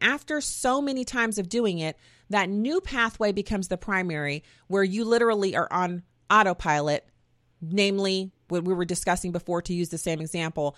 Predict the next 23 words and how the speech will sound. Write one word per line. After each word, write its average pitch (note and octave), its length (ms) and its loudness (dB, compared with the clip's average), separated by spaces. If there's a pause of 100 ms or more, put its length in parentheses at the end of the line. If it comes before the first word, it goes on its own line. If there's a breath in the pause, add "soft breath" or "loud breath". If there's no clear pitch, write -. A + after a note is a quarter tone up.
(220 loud breath)
that E3 240 0
bright, F3+ 300 0
sunny F3 320 -4
disposition D#3+ 880 -4 (280 soft breath)
that F#3 140 0
makes F#3 280 -4
people F3+ 260 -4
want E3 160 -4
to - 100 -4
ask D#3 280 -2
you D#3+ 60 -4
for D3+ 180 -8
help, D3 360 -4
that D#3+ 220 2
gets G#3 260 2
you, F3+ 240 -2
eventually G#3 420 2
it E3 80 -2
ends E3 120 -2
up E3 120 -4
getting D3 200 -2
you C3 80 -4
promoted - 500 -6